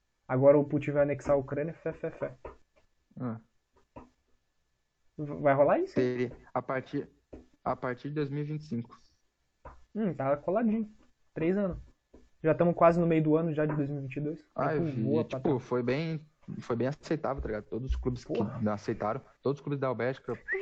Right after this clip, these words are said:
Speaker 1: Vai,
Speaker 2: Parada
Speaker 1: vai
Speaker 2: bem
Speaker 1: evoluir
Speaker 2: legal.
Speaker 1: o futebol, né? Tem nem por que não.
Speaker 2: Vai. Financeiramente também.
Speaker 1: Tu acha que dá pra vi-, reviver a Taça Rio,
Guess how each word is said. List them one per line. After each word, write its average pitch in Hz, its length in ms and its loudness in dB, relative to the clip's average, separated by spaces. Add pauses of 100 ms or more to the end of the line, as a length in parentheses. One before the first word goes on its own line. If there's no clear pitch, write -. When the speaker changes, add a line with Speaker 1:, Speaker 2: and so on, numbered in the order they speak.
(520)
Speaker 1:
Vai, 214 80 2
Speaker 2:
Parada 190 260 12
Speaker 1:
vai 180 120 12
Speaker 2:
bem 180 80 6
Speaker 1:
evoluir 190 200 8
Speaker 2:
legal. 117 140 4
Speaker 1:
o - 20 -4
futebol, 185 360 4
né? 196 100 -6 (320)
Tem 160 100 0
nem 160 120 -2
por - 100 -16
que - 100 -6
não. 117 80 0
Speaker 2:
Vai. 104 140 -4 (840)
Financeiramente 135 800 -4
também. 123 220 -8 (920)
Speaker 1:
Tu 202 100 10
acha 220 120 6
que 196 80 2
dá 185 140 10
pra 185 120 6
vi-, 160 200 2
reviver 156 400 2
a - 20 0
Taça 143 260 -2
Rio, 175 260 -2